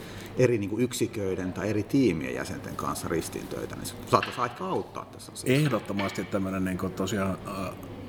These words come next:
Speaker 2: rohkeus yhdistää eri, eri näkemyksiä, eri ajatuksia, niin se on mun mielestä ihan niinku, silloin ollaan ytimessä, että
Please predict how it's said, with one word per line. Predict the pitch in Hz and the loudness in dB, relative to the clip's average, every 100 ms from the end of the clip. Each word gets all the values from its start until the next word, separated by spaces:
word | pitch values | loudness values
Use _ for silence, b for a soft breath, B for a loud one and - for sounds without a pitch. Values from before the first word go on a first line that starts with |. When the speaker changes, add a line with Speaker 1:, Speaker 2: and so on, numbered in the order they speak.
| - - - | -10 -8 0
Speaker 2:
rohkeus | 104 131 143 - 110 104 | 6 8 6 0 0 0
yhdistää | 123 120 107 101 - 95 | 4 6 6 0 0 2
eri, | 98 90 92 - | 2 -2 -2 2
eri | 123 113 | 2 4
näkemyksiä, | 107 110 107 95 87 98 | 2 2 -2 -4 -6 -2
eri | 95 101 95 | 0 0 2
ajatuksia, | 98 87 82 - 92 87 | 0 -2 -6 -6 -4 -2
niin | 92 | 2
se | 117 | 4
on | 107 | 4
mun | 101 | 4
mielestä | 98 - 104 | 2 2 2
ihan | 101 | 2
niinku, | 95 - 120 | -2 -4 2
silloin | 135 113 107 | 6 6 6
ollaan | 107 113 | 4 6
ytimessä, | 127 127 95 85 - - | 6 4 0 0 -6 -8
että | 80 - | -8 -6